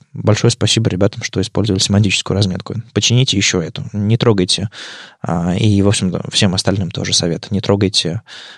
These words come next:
не пытайтесь вставить основной контент и главную прокрутку страницы в, во вложенные блоки. Оставьте это на баде. Это самый простой способ для браузеров это оптимизировать и оставить приятные, привычные шорткаты для пользователей.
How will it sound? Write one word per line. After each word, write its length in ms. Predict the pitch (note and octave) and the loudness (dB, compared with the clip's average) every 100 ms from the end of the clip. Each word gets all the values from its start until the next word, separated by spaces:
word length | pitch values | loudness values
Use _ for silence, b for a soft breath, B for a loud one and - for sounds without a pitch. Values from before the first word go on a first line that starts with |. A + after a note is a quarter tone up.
| B | B
не 100 | - | -2
пытайтесь 400 | A2+ A#2 G#2 F2 | 0 2 2 2
вставить 380 | - - F#2+ F2 | 0 2 2 2
основной 260 | - F2+ F#2 | 2 0 2
контент 480 | F#2+ G2 A2 C3 - | 0 2 2 2 -2
и 300 | F2+ F2+ E2 | -2 -2 -2
главную 500 | - - F#2+ F2 D#2+ | -6 0 0 2 0
прокрутку 340 | - - - | -4 -8 -10
страницы 420 | - F2 G#2+ - G2 | -6 0 2 2 -2
в, 360 | A2 G2 F2+ | -4 -6 -2
во 80 | F#2+ | 0
вложенные 420 | G#2+ G2+ E2+ F2 | 4 2 2 -2
блоки. 280 | F#2 E2+ - | 0 0 -2
Оставьте 360 | D#2 G#2+ G#2 G2 | 0 0 2 0
это 120 | - | 0
на 140 | F2 | -2
баде. 380 | F2+ E2+ - G#2+ - | 2 0 0 -6 -8
Это 340 | F2 - F2+ | -8 -4 -2
самый 580 | F2+ - F#2+ E2 E2+ G#2+ - - G2 - | 0 2 2 0 -4 -6 -8 -8 -8 -4
простой 260 | - A2 | -2 0
способ 320 | - F#2 - | 0 -2 -2
для 140 | G2 F2 | -2 2
браузеров 360 | B2 D3 B2+ | 4 6 4
это 140 | - G2 | 2 0
оптимизировать 640 | - G2+ G2+ F#2+ D#2 - B B B B B - | 0 -2 0 0 -2 -4 B B B B B 2
и 100 | A2+ | 2
оставить 500 | G2+ - G#2 F#2+ - | 4 4 4 2 -2
приятные, 640 | F#2+ F#2+ G2+ F#2 F2 F2 | 2 4 2 2 0 -2
привычные 680 | - - F2+ F#2 - F#2 F2+ | -2 0 2 2 0 -2 0
шорткаты 440 | F#2+ - G2+ - | 0 2 0 0
для 140 | - F2 | 0 0
пользователей. 640 | F2+ - - - - | 0 0 -4 -8 -12